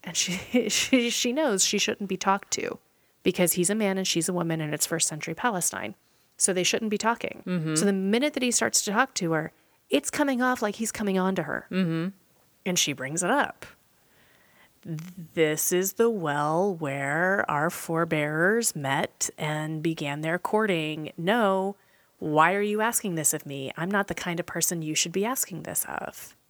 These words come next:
Speaker 1: And then he responds and continues the conversation.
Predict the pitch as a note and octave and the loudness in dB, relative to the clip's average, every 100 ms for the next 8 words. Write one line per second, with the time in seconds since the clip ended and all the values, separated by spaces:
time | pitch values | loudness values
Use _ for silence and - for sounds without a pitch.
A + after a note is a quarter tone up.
0 | _ - G#3 G#3 G3+ G3+ F#3+ E3 D#3+ - | _ 0 4 4 2 2 2 2 2 2
1 | D3+ D3 D3+ F3+ C#4+ E4+ - - - _ | 0 0 0 0 0 2 2 2 -4 _
2 | _ _ _ _ F#3+ F3 F3+ E3 F3 E3+ | _ _ _ _ -6 -2 -2 0 0 0
3 | F3 - G3+ E3 D#3+ D3 C#3 - D#3 F#3 | -2 -2 -2 0 0 0 -2 -2 -2 -4